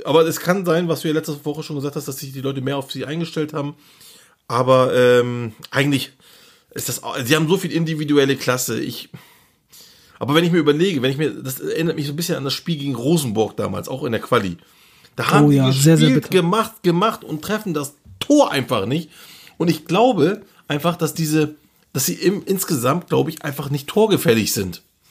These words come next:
Speaker 1: Sie hatten eine Zeit lang eine gute Quote. Einmal haben die auch sechs null gewonnen gegen Hatay. Aber sonst haben die auch immer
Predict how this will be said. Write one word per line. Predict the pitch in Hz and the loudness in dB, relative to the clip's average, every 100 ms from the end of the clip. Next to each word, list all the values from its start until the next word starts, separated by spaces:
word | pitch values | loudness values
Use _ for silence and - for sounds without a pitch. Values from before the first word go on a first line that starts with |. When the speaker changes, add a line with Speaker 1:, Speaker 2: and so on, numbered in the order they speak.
| - - - | -20 -20 0
Speaker 1:
Sie | 147 | 2
hatten | 175 | 2
eine | 151 | 0
Zeit | 160 156 | -2 -2
lang | 170 | -2
eine | 151 | -2
gute | 165 165 143 - - - _ - | 0 2 0 0 -12 -20 _ -6
Quote. | - 185 240 240 240 _ | 2 2 2 -4 -6 _
Einmal | - 143 143 | -2 2 2
haben | |
die | 135 | 2
auch | 127 | 2
sechs | 113 - - | 0 -2 2
null | 147 175 | 4 4
gewonnen | 170 190 | 2 0
gegen | 160 113 | -2 0
Hatay. | 139 - 202 226 - - - - - - | -2 0 -4 -4 -12 -20 -20 -20 -8 -2
Aber | 127 | 2
sonst | 147 170 | 2 2
haben | 170 | 2
die | 151 | 2
auch | 151 | 2
immer | 151 | 0